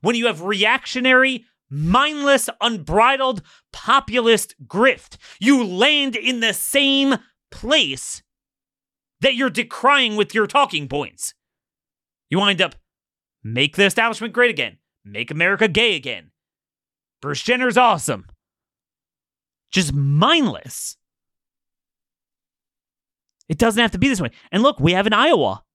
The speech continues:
You saw that Michael Cassidy, he's the, um, military veteran who knocked down that satanic display in the state capitol.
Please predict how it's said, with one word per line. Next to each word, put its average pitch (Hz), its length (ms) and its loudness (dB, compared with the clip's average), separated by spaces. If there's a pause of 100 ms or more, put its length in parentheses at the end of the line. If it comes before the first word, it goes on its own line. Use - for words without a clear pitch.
(720)
You 165 100 4
saw 202 220 2
that 185 220 0 (300)
Michael 190 320 0
Cassidy, 202 460 -2
he's 170 240 -2
the, 160 320 4 (540)
um, 127 440 -2 (600)
military 180 440 -2
veteran 170 520 0 (520)
who 147 460 2
knocked 151 360 -4
down 165 240 -2
that 143 160 -8
satanic 160 580 -2
display 151 800 0 (460)
in 135 100 -10
the 131 140 -6
state 151 260 -2
capitol. 139 640 -4